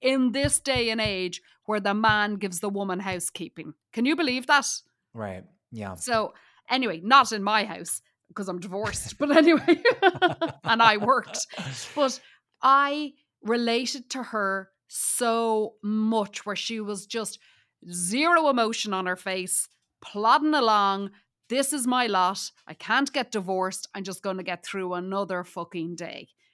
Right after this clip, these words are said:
Speaker 1: And I
Speaker 2: Hmm.
Speaker 1: just thought she was fantastic in this role.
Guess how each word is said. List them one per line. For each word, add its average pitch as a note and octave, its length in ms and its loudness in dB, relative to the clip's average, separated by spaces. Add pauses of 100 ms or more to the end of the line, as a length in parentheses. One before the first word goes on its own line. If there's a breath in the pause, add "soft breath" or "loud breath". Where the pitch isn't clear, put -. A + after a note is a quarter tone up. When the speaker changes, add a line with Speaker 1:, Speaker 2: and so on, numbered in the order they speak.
(160)
Speaker 1:
And F#3 260 0
I F3+ 120 0
Speaker 2:
Hmm. F3+ 120 -10
Speaker 1:
just - 560 -6 (280)
thought G#3 260 -4
she G#3 220 -4
was F3+ 380 -6 (300)
fantastic F3+ 1080 -4
in F3 120 -10
this D#3+ 240 -8
role. D#3+ 300 -10